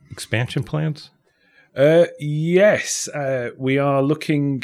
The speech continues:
Speaker 2: to expand certainly over the next, uh, twelve to twenty-four months. Uh, we're, uh, in the process of looking, uh, how big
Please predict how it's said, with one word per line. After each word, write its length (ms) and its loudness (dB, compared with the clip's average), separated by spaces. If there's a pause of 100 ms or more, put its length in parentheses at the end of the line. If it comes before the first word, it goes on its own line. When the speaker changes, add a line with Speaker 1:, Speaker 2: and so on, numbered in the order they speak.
(160)
Speaker 2:
to 260 0
expand 640 -4
certainly 400 -2
over 160 0
the 100 -2
next, 640 -8 (100)
uh, 180 -2 (100)
twelve 340 -2
to 80 -16
twenty-four 460 -4
months. 720 -8
Uh, 320 -4 (100)
we're, 480 -8 (560)
uh, 120 -14 (120)
in 120 -4
the 60 -2
process 560 -6
of 120 -8
looking, 420 -8 (180)
uh, 240 -10 (1120)
how 260 -4
big 400 -4